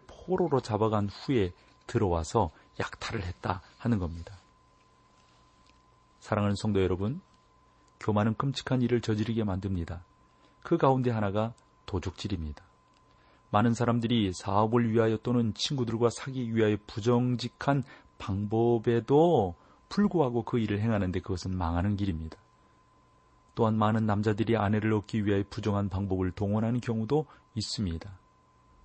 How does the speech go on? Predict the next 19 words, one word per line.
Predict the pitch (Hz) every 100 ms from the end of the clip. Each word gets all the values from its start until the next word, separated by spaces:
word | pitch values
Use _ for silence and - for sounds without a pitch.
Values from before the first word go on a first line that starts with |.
| _ _ -
이러한 | 131 165 147
문제들을 | 117 165 143 98 90
우리가 | 90 95 92 101 131 - - _
근본적으로 | - 117 104 98 87 87 92 87 _ _ -
교만의 | - - 92 95 98 98 85
죄라고 | - 95 90 85 110
볼 | 104
수가 | 90 -
있습니다. | 98 - 92 82 - _ _ _ _ _ _ _ _ _ _ -
하나님을 | 123 117 120 117
떠나서 | 127 113 117
사는 | 110 104 113 113
사람은 | 101 101 107 107 95
모두 | 87 98 113 135 104 - - _
교만한 | - - 90 90 101 117
방법으로 | 95 104 110 110
살 | 107 110
수밖에 | 104 113 95 -
없고 | 110 104 - 151 185